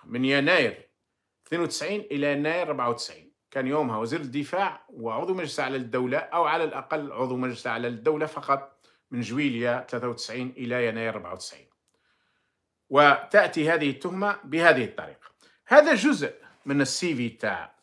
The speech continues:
آه، خالد نزار، لكن مش، ما كانش هذا السي في فقط، كاين سي فيات وحدة أخرى نرجع لها أيضًا بسرعة قبل أن نعود للقضية في حد ذاتها.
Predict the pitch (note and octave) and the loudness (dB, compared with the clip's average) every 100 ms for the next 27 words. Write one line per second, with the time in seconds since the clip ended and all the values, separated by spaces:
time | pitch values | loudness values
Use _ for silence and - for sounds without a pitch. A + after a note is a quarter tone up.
0 | _ A2+ G2+ F#2 F2 F2 - - - _ | _ -8 -6 -6 -10 -14 -18 -20 -20 _
1 | - D#3+ C3+ C3 - - F3+ A#3 B3 C#4+ | 4 4 2 -2 -4 -2 0 2 0 -2
2 | - F#3+ - D4+ A3+ A3 - G#3 C#3+ A#2+ | -4 -4 0 2 2 2 0 -2 -2 -2
3 | B2+ - - _ _ _ - - _ _ | -4 -4 -12 _ _ _ -20 -20 _ _
4 | - _ _ _ - D#3 D3 E3 C#3 D#3 | -20 _ _ _ -4 -2 -2 -2 0 2
5 | D#3 C#3 - G#3+ - - - _ _ _ | 2 0 8 10 10 4 -8 _ _ _
6 | _ _ _ - C#3 A#2+ D#3+ F3+ C#3 D#3+ | _ _ _ -2 0 2 4 6 6 6
7 | D3 D3 C#3+ G3 G3 G#3 G3+ F#3+ F3+ E3 | 4 2 2 2 2 2 4 4 4 2
8 | D#3+ E3 D3 G#3 C#4 G3 - _ _ _ | -2 0 2 2 2 -4 -16 _ _ _
9 | - C#3 F#3 F3+ D#3+ F3 G3 F3+ C3 G#2 | -4 0 2 4 4 4 0 -2 -6 -10
10 | E2 D#2 - | -12 -16 -18